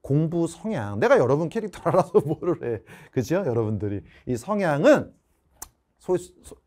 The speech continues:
정확하게 말씀을 드리면, 어, 이 년치 정도의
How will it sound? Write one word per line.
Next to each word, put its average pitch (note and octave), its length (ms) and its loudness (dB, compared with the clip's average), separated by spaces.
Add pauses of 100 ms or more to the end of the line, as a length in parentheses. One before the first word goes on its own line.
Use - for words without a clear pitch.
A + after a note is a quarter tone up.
(320)
정확하게 C#3 420 0
말씀을 G2+ 440 -6
드리면, F3+ 560 0 (540)
어, G#2 380 -4
이 G3+ 300 0
년치 E4+ 600 4
정도의 E3+ 1000 2